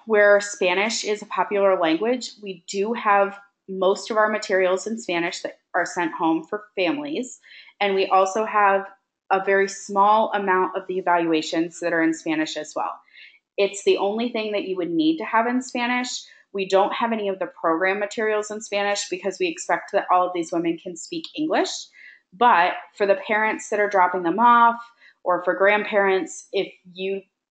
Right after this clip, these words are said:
uncover that you need to have Spanish materials, we have those.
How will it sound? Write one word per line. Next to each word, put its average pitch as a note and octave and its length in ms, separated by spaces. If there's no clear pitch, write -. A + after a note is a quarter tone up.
uncover G3 480
that F3 180
you F3+ 160
need F3 320
to F#3 80
have F3 220
Spanish F3 400
materials, E3+ 580
we E3+ 180
have - 280
those. - 400